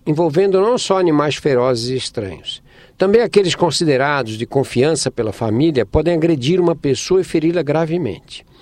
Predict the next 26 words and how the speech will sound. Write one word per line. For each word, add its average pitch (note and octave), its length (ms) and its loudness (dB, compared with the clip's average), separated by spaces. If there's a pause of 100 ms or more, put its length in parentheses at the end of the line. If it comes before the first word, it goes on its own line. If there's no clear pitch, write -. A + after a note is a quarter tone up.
(380)
Se - 140 0
a G#3+ 40 2
mordida G#3+ 480 2
for G#3+ 220 0
dada B2 360 2
por B2+ 140 2
um C#3 60 2
cachorro D3 480 0
de A#2+ 100 -4
pequeno C3 320 -2
porte, B2+ 560 -4 (480)
na B2 80 0
maior F3+ 220 2
parte E3+ 340 0
das B2+ 220 0
vezes D3+ 260 0
é D#3 100 0
suficiente D#3+ 640 -2
lavar C#3+ 360 0
bem D3+ 320 0
o C3+ 60 2
ferimento B2+ 600 0
com A#2 160 0
água G#2 260 0
e G2 40 -4
sabão. F#2 400 -12